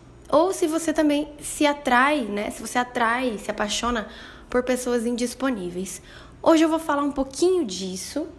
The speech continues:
talvez fique um pouco repetitivo,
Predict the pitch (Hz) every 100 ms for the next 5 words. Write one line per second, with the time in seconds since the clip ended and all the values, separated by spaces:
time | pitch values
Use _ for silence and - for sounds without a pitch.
0 | - - - - 220 214 220 - - -
1 | - - - - - - 277 254 254 254
2 | 233 233 214 - 190 - 262 254